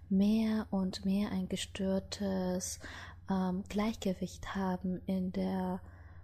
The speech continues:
Mundhöhle. Und dass auch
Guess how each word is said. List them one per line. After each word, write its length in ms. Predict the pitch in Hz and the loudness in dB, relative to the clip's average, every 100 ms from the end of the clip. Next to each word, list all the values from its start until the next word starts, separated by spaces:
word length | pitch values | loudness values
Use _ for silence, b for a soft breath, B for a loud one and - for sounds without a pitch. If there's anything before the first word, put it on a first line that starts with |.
| B B - - - - | B B -18 -16 -16 2
Mundhöhle. 840 | 202 208 - - 175 175 185 180 180 B B B B - - - B B B B B B B B | 4 6 2 2 4 2 0 -2 -4 B B B B -18 -18 -16 B B B B B B B B
Und 220 | - 240 226 | 4 4 4
dass 240 | 214 - | 2 0
auch 220 | 208 208 | 0 -2